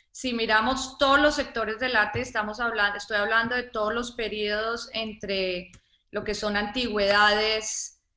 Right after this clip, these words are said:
eh, arte moderno, impresionismo, contemporáneo, todos los sectores bajaron, eh, digamos, en volum-, en, en, en volumen, más que todo. Eh, en algunos casos, eh, viene el mercado secundario,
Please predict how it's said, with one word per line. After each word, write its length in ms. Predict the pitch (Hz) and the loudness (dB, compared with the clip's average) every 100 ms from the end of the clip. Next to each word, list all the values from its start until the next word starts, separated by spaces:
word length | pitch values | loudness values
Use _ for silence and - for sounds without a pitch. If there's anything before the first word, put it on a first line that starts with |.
| _ | _
eh, 80 | - | -2
arte 320 | 202 196 196 | 0 0 0
moderno, 680 | 226 214 208 214 208 220 220 220 | -2 0 4 4 2 2 0 0
impresionismo, 1040 | 220 208 202 208 202 214 220 214 226 226 220 | -4 -4 -2 -2 -2 -2 -2 -4 -4 -4 -2
contemporáneo, 1000 | 220 208 202 196 196 190 196 208 220 226 - _ _ _ _ - | -4 -2 -2 0 2 4 4 2 0 -2 -12 _ _ _ _ 4
todos 560 | 269 262 269 285 285 | 8 10 10 8 4
los 160 | 247 233 | 0 -2
sectores 580 | 220 - 220 208 220 214 | -2 -2 0 2 2 2
bajaron, 760 | 226 202 208 202 208 240 240 - | 2 4 6 6 6 2 0 -2
eh, 240 | 220 208 | 0 0
digamos, 420 | 208 202 202 214 - - - | 0 2 2 0 -4 -8 -4
en 240 | 233 220 | 0 0
volum-, 400 | 208 208 233 240 240 | 2 2 2 2 -2
en, 460 | 240 226 214 202 | -4 -4 -2 -4
en, 300 | - 214 202 - | -4 -2 -2 -4
en 180 | 214 | -4
volumen, 540 | 196 202 277 262 170 - | -2 0 2 0 -2 -6
más 220 | - 190 | -4 -4
que 120 | - 190 | -4 -4
todo. 420 | 233 180 - - _ - _ _ _ | -2 -2 -4 -12 _ -20 _ _ _
Eh, 400 | - 214 202 190 - | -2 2 2 2 0
en 140 | 233 | 2
algunos 540 | 220 214 247 269 277 - | 2 2 2 2 2 4
casos, 640 | 285 269 - 302 294 - | 6 6 4 0 -2 -4
eh, 200 | 233 226 | -2 -2
viene 260 | 196 226 226 | 0 0 2
el 80 | 254 | 2
mercado 380 | 262 226 208 | 2 4 4
secundario, 840 | 208 247 233 220 196 190 240 330 | 4 -2 -4 2 4 4 2 -2